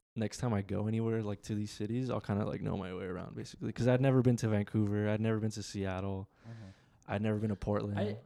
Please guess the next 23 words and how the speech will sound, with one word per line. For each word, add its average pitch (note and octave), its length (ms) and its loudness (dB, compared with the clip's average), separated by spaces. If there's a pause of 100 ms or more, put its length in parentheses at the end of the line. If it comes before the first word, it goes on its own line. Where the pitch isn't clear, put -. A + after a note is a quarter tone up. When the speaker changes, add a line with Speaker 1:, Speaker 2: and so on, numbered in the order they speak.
Speaker 2:
okay, D#3 300 -6
I, D#3 100 -4
Speaker 1:
So G2 360 -4 (120)
I A2+ 40 -2
Speaker 2:
I - 20 2
went A2 100 0
Speaker 1:
kinda, A2+ 180 2
Speaker 2:
to G2+ 60 -2
Seattle. A2+ 440 -6 (240)
Speaker 1:
I A#2 40 -6
know G#2 80 -2
what G2 100 -6
that's G2+ 240 -6
like. G2 160 -8 (180)
Speaker 2:
I B2 100 -10
liked D3 380 -8
it, G2+ 200 -12 (460)
but B2+ 340 -4 (160)
I A#2+ 80 -12
felt C3 260 -8
like C#3 120 -10
there B2+ 100 -8
was - 380 -14